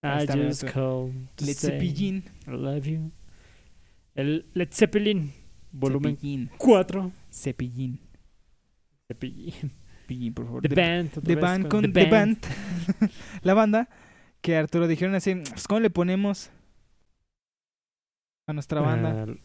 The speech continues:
Speaker 2: ¿la banda?
Speaker 1: La banda,
Speaker 2: <laughs>
Speaker 1: chingue
Speaker 2: Ah,
Speaker 1: su madre.
Speaker 2: ¿la banda? Ah, co-, sí, ¿no?
Speaker 1: Es que es la banda.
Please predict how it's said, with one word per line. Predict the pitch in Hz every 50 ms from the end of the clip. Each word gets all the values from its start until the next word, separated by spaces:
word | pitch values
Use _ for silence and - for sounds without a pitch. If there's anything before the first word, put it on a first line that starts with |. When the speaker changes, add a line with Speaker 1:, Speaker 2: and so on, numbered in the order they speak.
| - - - - - 139
Speaker 2:
¿la | 120 104
banda? | 98 98 107 135 208 269 - - 135 - - - - -
Speaker 1:
La | 233 208 170 - 139 - -
banda, | 151 - 151 - 208 208 208 208
Speaker 2:
<laughs> | -
Speaker 1:
chingue | - - 185 208
Speaker 2:
Ah, | 208
Speaker 1:
su | - - 156
madre. | 156 165 190 208 208 139 -
Speaker 2:
¿la | 123 131 165 160 131 127 117
banda? | 117 123 156 208 262 269 240 175 170 175 - - -
Ah, | 170 156 180 226 233 226 196 143 - - - - -
co-, | - - 147 - - - - - - - - -
sí, | - - - - - - - - - - - - 147 220
¿no? | 240 262
Speaker 1:
Es | 254
que | - 139 135 - 139 143
es | 135 127 143
la | 151 170 202 196 175
banda. | 156 139 127 120 120 110 - -